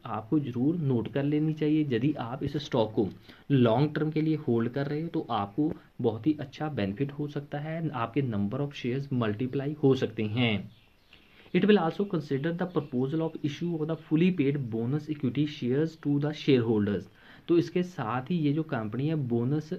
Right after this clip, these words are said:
equity share को भी जो है issue करने का proposal consider कर सकती है। दोनों ही बहुत ही पॉजिटिव news हैं। यदि bonus share मिलते हैं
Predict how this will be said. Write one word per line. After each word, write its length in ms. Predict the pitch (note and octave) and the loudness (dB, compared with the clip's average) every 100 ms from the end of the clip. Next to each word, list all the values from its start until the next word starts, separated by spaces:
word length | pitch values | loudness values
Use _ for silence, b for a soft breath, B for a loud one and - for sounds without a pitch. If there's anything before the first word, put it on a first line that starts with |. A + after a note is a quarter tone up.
| - | -4
equity 400 | C#3+ B2+ D3+ E3+ | 0 0 2 -2
share 340 | - C3 B2+ C#3+ | -4 0 0 2
को 180 | D3 C#3 | 2 2
भी 260 | D3 D#3+ - C3 | 2 0 -2 -2
जो 140 | B2+ | -2
है 160 | B2+ D#3 F3+ B B B - | 2 0 -2 B B B 0
issue 220 | E3 G#3 G3+ | 4 6 6
करने 360 | D#3 C3+ C#3 | 2 0 -2
का 140 | C#3 D3+ | 0 0
proposal 540 | D3+ C#3 A#2 A2+ B2+ C#3 | 0 -2 -2 -2 -4 -2
consider 540 | C#3 - A2+ G#2 C3 | -2 -2 -4 -4 -4
कर 160 | C#3 C#3 | -4 -4
सकती 320 | C#3+ C#3+ D#3+ | -6 -6 -6
है। 160 | D#3+ D#3+ | -4 0
दोनों 320 | B2 C3+ G3+ G#3+ | 2 6 8 8
ही 60 | |
बहुत 280 | F3+ C#3+ C3 | 6 4 0
ही 40 | B2+ | 0
पॉजिटिव 800 | B2 - - - D3 A2+ A#2 A2 | 0 -2 -10 2 4 4 2 0
news 220 | G2 G#2 | 0 -2
हैं। 140 | E2 F#2+ B B B - | -6 -8 B B B 4
यदि 200 | C#3+ D#3 | 6 6
bonus 360 | B2+ A#2+ D3 D#3 | 4 0 0 -2
share 180 | E3+ | -2
मिलते 280 | D#3+ D3 D#3 | 0 0 0
हैं 100 | E3 | -2